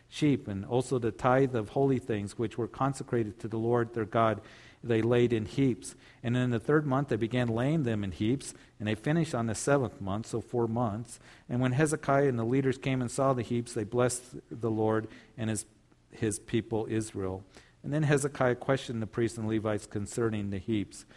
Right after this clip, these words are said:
So what we see here is the giving was so abundant that it took four months to simply receive all the gifts. And I believe that part of revival is gonna include generous giving of his people. When there's revival in your heart,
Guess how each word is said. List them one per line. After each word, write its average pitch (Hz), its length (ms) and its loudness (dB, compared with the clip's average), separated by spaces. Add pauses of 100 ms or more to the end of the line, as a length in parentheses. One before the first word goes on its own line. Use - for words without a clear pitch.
(280)
So 143 80 -2
what 160 180 4
we 131 100 0
see 143 300 4
here 110 320 4
is 101 220 2 (280)
the 123 100 2
giving 156 300 4
was 117 140 0
so 143 240 2
abundant 131 480 2
that 113 100 4
it - 160 -2
took 131 180 -2
four 147 300 0
months 120 460 -2
to 117 120 -4
simply 139 400 0
receive 143 480 2
all 104 160 2
the 95 120 -4
gifts. 95 500 -4 (480)
And 131 380 2
I 127 100 0
believe 139 460 2
that 117 400 2
part 139 260 4
of 127 140 2
revival 117 840 2 (300)
is 123 180 2
gonna 127 460 0
include 131 640 2
generous 123 500 0
giving 123 540 0
of 113 200 -4
his 117 140 -4
people. 147 500 -4 (540)
When 123 140 0
there's 131 200 4
revival 123 680 4
in 151 120 0
your 135 140 2
heart, 147 500 2